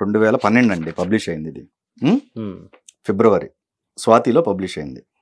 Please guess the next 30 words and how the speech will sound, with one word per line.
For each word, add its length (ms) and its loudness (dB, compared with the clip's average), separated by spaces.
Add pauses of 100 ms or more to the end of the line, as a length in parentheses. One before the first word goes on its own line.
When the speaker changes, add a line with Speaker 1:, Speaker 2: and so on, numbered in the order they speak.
(840)
Speaker 1:
So 80 6
మీకు 180 4
ఎప్పుడు 220 -2
డౌట్ 200 4
వచ్చిందండి 400 -6
దీని 220 -6
మీద, 100 -8
దీనికి 340 -10
సంబంధించింది? 560 -10 (280)
Speaker 2:
అంటే 160 -4
నేను 200 -4
యాక్చువల్గా 840 -4 (140)
దీన్ని 320 -4
సినిమాగా 460 -4
తీయాలని 480 -4
నేను 500 -10 (960)
సముద్ర, 640 -2
ఎవడైతే 400 0
నాకేంటి, 800 -6 (760)
Speaker 1:
మ్మ్. 100 -4
Speaker 2:
సింహరాజ్ 220 2
Speaker 1:
వి 60 6
సముద్ర, 280 4
Speaker 2:
సినిమా 120 0
తీసు-, 160 -6
Speaker 1:
వి 60 2
Speaker 2:
ఆ. 40 2
Speaker 1:
సముద్ర 360 -2
గారు. 240 -8
ఆ. 220 -2